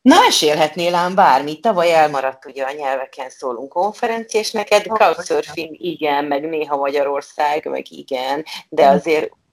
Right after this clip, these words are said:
Speaker 1: e-, eszetlen utazásokon vettél részt,
Speaker 2: Ez
Speaker 1: és
Speaker 2: így van.
Speaker 1: nem tudom, bár-, bármiről, bármelyikről, bármit, ami hirtelen eszedbe jut, hát mindenképpen érdekes lesz.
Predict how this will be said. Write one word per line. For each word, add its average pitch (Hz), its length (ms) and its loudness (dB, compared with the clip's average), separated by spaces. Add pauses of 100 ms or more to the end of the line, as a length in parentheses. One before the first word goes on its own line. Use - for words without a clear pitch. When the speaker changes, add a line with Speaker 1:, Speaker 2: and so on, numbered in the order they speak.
(100)
Speaker 1:
e-, 139 260 -6
eszetlen 120 640 -2
utazásokon 120 1080 -6
vettél 131 520 0
részt, 170 500 2 (400)
Speaker 2:
Ez 220 300 -2
Speaker 1:
és 196 80 2
Speaker 2:
így 185 180 -4
van. 165 180 -10
Speaker 1:
nem 175 120 -2 (100)
tudom, 147 180 0
bár-, 208 240 6
bármiről, 151 600 4
bármelyikről, 226 760 0
bármit, 165 480 2
ami 185 180 -8
hirtelen 160 500 -10
eszedbe 147 400 -10
jut, 139 260 -12
hát - 120 -16 (600)
mindenképpen - 720 -10
érdekes - 540 -10
lesz. 127 200 -16